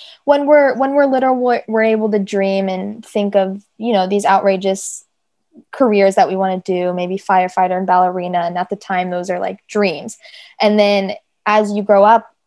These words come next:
every year you're asked the same question. And then just as you get older, you're told that it needs to become more realistic. And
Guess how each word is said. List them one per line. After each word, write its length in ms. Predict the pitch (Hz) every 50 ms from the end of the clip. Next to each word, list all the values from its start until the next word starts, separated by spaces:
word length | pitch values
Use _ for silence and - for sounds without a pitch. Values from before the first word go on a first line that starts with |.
| _ _ _ _ -
every 280 | 208 214 226 240 254 233
year 120 | 240 294
you're 180 | 320 294 269 240
asked 160 | 226 233 -
the 60 | -
same 220 | 226 - 233 220 214
question. 460 | - - 247 233 - - - 220 208
And 140 | 202 196 196
then 180 | 190 190 196
just 160 | 196 208 202 -
as 180 | - 208 214 214
you 80 | 226 208
get 180 | 214 202 -
older, 220 | 185 190 190 190 208
you're 380 | 208 196 190 190 185 190 _ _ _ _ _ _
told 340 | _ - - 220 208 202 196
that 180 | 202 185 - - -
it 100 | 196 190
needs 260 | 185 185 185 185 -
to 80 | -
become 280 | 190 202 196 - 196 185
more 180 | 185 185 185 185
realistic. 600 | 185 185 180 196 190 202 - - - 202 196 -
And 240 | 190 196 214 233